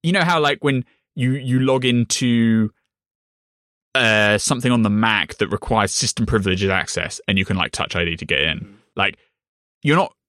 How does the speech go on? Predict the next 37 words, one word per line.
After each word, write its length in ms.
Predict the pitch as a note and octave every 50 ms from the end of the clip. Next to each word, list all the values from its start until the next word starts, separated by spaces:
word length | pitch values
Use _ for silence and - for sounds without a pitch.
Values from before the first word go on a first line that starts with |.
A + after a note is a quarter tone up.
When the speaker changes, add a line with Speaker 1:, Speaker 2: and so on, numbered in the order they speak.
| _ _ C#3+
Speaker 1:
getting, 200 | D3 C#3+ A2 C3+
like, 160 | B2+ - -
a 60 | -
password 520 | - - A2 A2 A#2 - - D3 D3 C#3
for 200 | - - B2+ A#2+
every 200 | A2+ G#2+ A#2+ A2
single 500 | - - A#2 G#2+ G#2+ G#2+ G#2 G#2 G#2 G2+ - _ _ _ _ _ _ _ _ _ _ _ _ _ _ -
system 720 | - - - D#3 C3+ - - A#2 A2+ G#2 G2+ G2 F#2+ G2
access 500 | - G2 A2 - - - A2 G2 - -
thing 220 | - A2+ G#2 G2 F#2+
that 80 | F#2+
you, 260 | - F2+ F#2+ F#2+ F#2+ - -
you 180 | A2 G#2 G2
accept. 460 | - - - - - D#3 G2+ - - G#2+
It's 160 | F#2 - -
like 140 | A#2+ - -
Apple's 380 | G#2+ A2+ - B2 A#2 G#2 G2+ A2+
using 460 | A2 A2+ A2 G#2+ A2 G#2 G2+ G2 - _ _ _ _ _ -
the 100 | - G#2+
authentication 680 | G#2+ F#2+ - A#2 G#2+ - - - - G#2+ G#2 F#2+ - G#2+
of 80 | G2 F#2+
your 100 | G2+ F2
biometrics 640 | - G2+ G2+ A2 C3+ C#3 A#2 - - G#2 - -
to 100 | - - -
act 220 | G2+ G#2 - -
as, 100 | G#2 F#2
like, 140 | F#2+ F2+ -
a 60 | -
key 500 | G2 - - - G#2+ G2 F#2+ F2+ F2+ - _ _
for 140 | _ - F2
you. 440 | D#2+ F2 G#2 G#2 F#2+ D#2 C2+ - - - _ _ _ _ _ _
And 160 | - G#2 G#2+
the 80 | G#2+ G#2
idea 340 | G2+ G2 G2 G2 G#2+ G#2 G2+
is 120 | F#2+ -
with 120 | G#2 G2 -
fido, 480 | - F#3 G3 G3 F3 D3+ C#3 B2+ B2